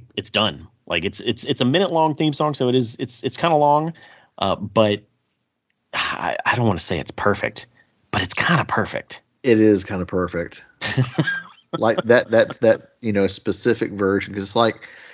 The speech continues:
Speaker 2: with so many cartoons having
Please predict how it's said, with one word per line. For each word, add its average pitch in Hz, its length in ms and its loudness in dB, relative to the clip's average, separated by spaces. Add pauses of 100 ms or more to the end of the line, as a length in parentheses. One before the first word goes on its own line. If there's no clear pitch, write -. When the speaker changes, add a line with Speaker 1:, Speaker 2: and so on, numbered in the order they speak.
(640)
Speaker 2:
with 135 220 4
so 175 340 2
many 113 560 2 (1160)
cartoons 107 760 2
having 87 720 0